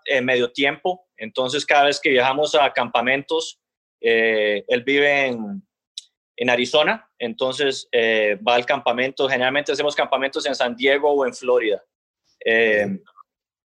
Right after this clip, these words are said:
Speaker 1: entonces, nos reunimos. Eh, eh, tengo dos scouts que me están ayudando también como asistentes.
Speaker 2: Ujú.
Speaker 1: Eh, uno vive acá en Chicago, otro vive en Nueva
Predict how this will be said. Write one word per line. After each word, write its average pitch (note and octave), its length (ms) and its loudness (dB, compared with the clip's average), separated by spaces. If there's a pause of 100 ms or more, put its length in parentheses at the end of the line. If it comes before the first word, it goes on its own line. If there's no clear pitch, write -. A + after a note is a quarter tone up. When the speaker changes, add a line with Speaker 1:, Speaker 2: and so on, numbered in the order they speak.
(100)
Speaker 1:
entonces, B2+ 380 0
nos C3+ 120 2
reunimos. D3 680 0 (480)
Eh, G#2+ 760 2 (560)
eh, A#2+ 360 4
tengo D3+ 300 2
dos D#3+ 200 2
scouts D#3 760 -2
que C#3 80 -4
me B2 60 -2
están C#3 220 -4
ayudando C#3+ 400 -2
también C3 300 -4
como C#3+ 160 -6
asistentes. E3 800 -4 (480)
Speaker 2:
Ujú. A2 120 -6
Speaker 1:
Eh, A#2 360 2
uno C#3+ 300 2
vive D#3 220 4
acá D#3+ 200 0
en D#3 60 -6
Chicago, D#3+ 580 -2
otro D3 300 -4
vive D3 540 -2
en B2+ 120 -10
Nueva A#2+ 220 0